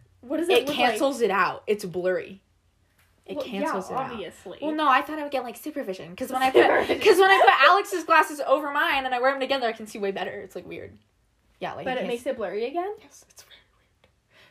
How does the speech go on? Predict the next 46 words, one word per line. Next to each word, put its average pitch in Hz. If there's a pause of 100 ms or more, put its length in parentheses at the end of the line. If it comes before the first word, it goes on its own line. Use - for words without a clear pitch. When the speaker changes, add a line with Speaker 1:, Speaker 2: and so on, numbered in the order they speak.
Speaker 2:
It's -
very - (1400)
weird. 403
Speaker 1:
Wait, 302
I 285
don't 349
really 381
like 285
that. 226 (340)
Speaker 2:
Mm-mm, 202 (120)
it's -
weird. - (260)
Speaker 1:
But 269
your 294
prescription 320
Speaker 2:
But 277
Speaker 1:
works 294
Speaker 2:
the 302
reason 254
Speaker 1:
perfectly 320
Speaker 2:
I 302
Speaker 1:
for -
Speaker 2:
got 220
Speaker 1:
me. -
Speaker 2:
contacts 202
was 180
because 175 (100)
I 180
can't 180
see 180 (180)
anymore 196
while 170
I 160
ski. 170 (400)
So - (320)
I 196
needed 196
to, 202
Speaker 1:
Wait, 403
Speaker 2:
like, 349
Speaker 1:
honey, 370
have 349
you 349
seen 339
that 370
thing? 269